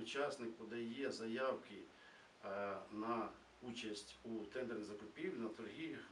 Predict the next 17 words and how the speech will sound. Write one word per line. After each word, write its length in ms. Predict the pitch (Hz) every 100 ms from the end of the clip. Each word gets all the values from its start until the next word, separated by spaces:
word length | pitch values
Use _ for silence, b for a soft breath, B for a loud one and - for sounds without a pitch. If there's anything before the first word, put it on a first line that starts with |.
| 104
конкретно 400 | 117 117 117 107
по 120 | 107
нашому 320 | 107 104 104 104
об'єкту, 500 | 101 123 180 - - -
по 240 | 107 - - B B B B -
водогону 500 | 104 113 - 175 123
якомусь, 480 | 107 104 95 87 110
він, 200 | 151 175 - - -
е, 120 | 101 104
е, 100 | 101 98 - - 95 92 90 - - - - - - - - - - - B B B B - 98
е, 220 | 98 98 92
попередньо 360 | 113 156 180 147
знайомиться 800 | 117 139 175 156 - 123 120 113
з 280 | - - -
умовами 500 | 135 139 147 - - - -
тендерної 360 | 113 104 101
документації. 640 | 98 101 104 107 - -